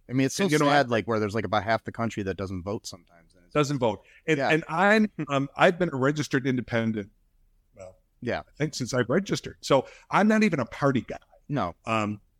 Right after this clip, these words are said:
Speaker 2: but I can tell you for the first time in my life, when I vote on November third, I am voting a party. I've never done that. Never.
Speaker 1: Yeah.
Speaker 2: I vote individually.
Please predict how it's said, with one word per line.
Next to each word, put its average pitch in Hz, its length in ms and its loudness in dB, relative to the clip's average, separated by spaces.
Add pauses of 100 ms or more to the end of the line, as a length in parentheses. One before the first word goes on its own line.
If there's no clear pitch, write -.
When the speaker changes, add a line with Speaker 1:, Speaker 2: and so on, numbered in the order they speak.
(120)
Speaker 2:
but 135 180 2
I 131 120 2
can 131 200 -2
tell 262 340 2
you 139 120 0
for 135 80 -2
the 117 100 2
first 156 300 -2
time 127 280 0
in 151 140 -2
my 127 160 0
life, 127 560 -4
when 131 160 0
I 135 80 2
vote 151 240 0
on 131 120 0
November 110 440 -2
third, 190 640 -2 (460)
I 156 140 4
am 175 120 2
voting 147 280 2
a 104 40 -6
party. 127 380 0 (100)
I've 120 140 -6
never 165 380 0
done 147 260 0
that. 98 140 -8 (260)
Never. 233 920 4
Speaker 1:
Yeah. 113 160 -4
Speaker 2:
I 156 60 4
vote 151 220 2
individually. 143 420 -2